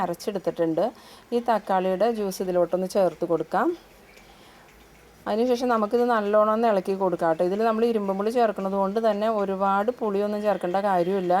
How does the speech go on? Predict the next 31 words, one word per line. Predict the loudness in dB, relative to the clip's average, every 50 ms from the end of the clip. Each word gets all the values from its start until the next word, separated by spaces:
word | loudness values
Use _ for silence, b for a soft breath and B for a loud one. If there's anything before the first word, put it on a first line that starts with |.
| 2 0
ഇരുമ്പും | -2 -4 -4 -4 -4
പുളിക്ക് | -4 -2 0 -2 -2
അത്യാവശ്യം | 0 0 -2 -2 -2 -4 -6 -6 -4
പുളിയുണ്ട്. | -4 -4 -2 -2 -2 -2 0 0 0 -2 B B B B B B B
ഇനി | B 0 0
ഇതിലേക്ക് | 2 2 2 2 2 2 2
ഒരു | 2 2 0 -2
സ്പൂൺ | -4 -4 -4 -2 -2 0
നിറച്ചും | 0 -2 -2 -4 -6 -6 -2 0
കല്ലുപ്പ് | 0 0 0 -4 -4 -4 -6
ഇട്ട് | -4 -2 0
കൊടുക്കാം. | 0 0 0 0 -2 -2 -2 -2 -4
നമ്മൾ | -2 -2 -2 0 0
മീൻകറി | 0 0 0 0 0 0 0 0 0
ഉണ്ടാക്കുമ്പോൾ | 0 0 0 0 -2 -2 -2 -2 -2
എപ്പോഴും | -2 -6 -8 -4 -2 -2
കല്ലുപ്പ് | -2 -2 -4 -6 -6 -8 -8
ഇട്ട് | -6 -4 -2
കൊടുക്കാൻ | -2 -2 -2 -2 -2 -2
ശ്രദ്ധിക്കണം | -4 -4 -4 -4 -4 -4 -4 -4 -4
കേട്ടോ. | -4 -4 -4 -6 -6 -8 B B B B B B B B -2
ഇനി | 0 2 2
നമുക്ക് | 2 0 0 0 0 0 0 -2 -6 -10 -4 0
ചെറിയ | 0 0 0 -2 -2 0 0 2 2
രണ്ട് | 2 0 0 -2 -2
കഷ്ണം | -4 -4 -6 -8 -6 -2 0
കുടംപുളി | 0 0 0 0 -2 -2 -2 -2 -4
ഇട്ട് | -2 -2 0
കൊടുക്കാം. | 0 0 0 0 -2 -2 0 0
കാരണം | 0 0 0 -2 -4 -6 -6 -8 -8 -12 -20 -16 -8 -4 -4
നമ്മൾ | -2 0 0